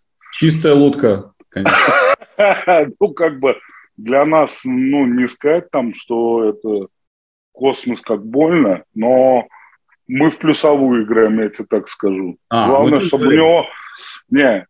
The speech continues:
Speaker 2: главное, чтобы у него кондиция была, <laughs> знаешь, такая. Эм,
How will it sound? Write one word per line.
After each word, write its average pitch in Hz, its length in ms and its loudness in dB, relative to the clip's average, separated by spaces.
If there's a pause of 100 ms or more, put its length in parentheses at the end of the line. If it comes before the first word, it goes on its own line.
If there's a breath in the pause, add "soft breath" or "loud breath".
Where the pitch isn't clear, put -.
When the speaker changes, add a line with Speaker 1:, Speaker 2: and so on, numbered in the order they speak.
(100)
Speaker 2:
главное, 180 460 2
чтобы 156 220 -10
у - 20 -10
него 165 140 -4
кондиция 151 640 -2
была, 120 340 0
<laughs> - 60 -10
знаешь, 147 580 -2
такая. 113 580 0 (880 loud breath)
Эм, 196 580 -8